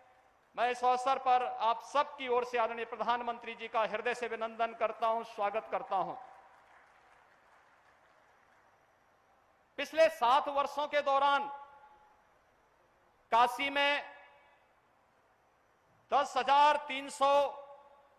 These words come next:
करोड़ रुपए की परियोजनाएं पूरी हुई हैं और लगभग दस हजार दो सौ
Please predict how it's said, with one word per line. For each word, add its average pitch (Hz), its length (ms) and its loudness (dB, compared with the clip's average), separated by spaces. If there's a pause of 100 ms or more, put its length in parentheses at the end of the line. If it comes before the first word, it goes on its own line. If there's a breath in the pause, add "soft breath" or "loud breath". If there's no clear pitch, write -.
(120)
करोड़ 294 360 4
रुपए 269 320 0
की 269 200 -8
परियोजनाएं 247 720 -2
पूरी 240 360 -10
हुई 190 280 -10
हैं 151 180 -14 (2250)
और 214 420 4
लगभग 240 440 4 (1500)
दस 269 220 2
हजार 254 440 4
दो 240 240 -4
सौ 262 220 -2